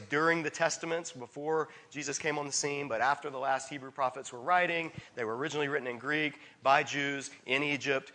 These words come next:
in exile, and they're seen as good history books. They tell some cool stuff. They're very interesting. Jesus read them. His apostles read them, so you can read them too. Uh, but they were never seen as scripture in the fullest sense, and that's all I'm gonna say about that. Testament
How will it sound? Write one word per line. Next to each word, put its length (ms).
in 120
exile, 640
and 140
they're 160
seen 240
as 140
good 240
history 400
books. 340
They 120
tell 180
some 160
cool 240
stuff. 340
They're 120
very 280
interesting. 460
Jesus 440
read 200
them. 140
His 160
apostles 500
read 220
them, 180
so 140
you 220
can 160
read 200
them 180
too. 340
Uh, 160
but 160
they 80
were 80
never 260
seen 400
as 260
scripture 540
in 100
the 80
fullest 420
sense, 340
and 440
that's 180
all 80
I'm 60
gonna 80
say 120
about 200
that. 240
Testament 840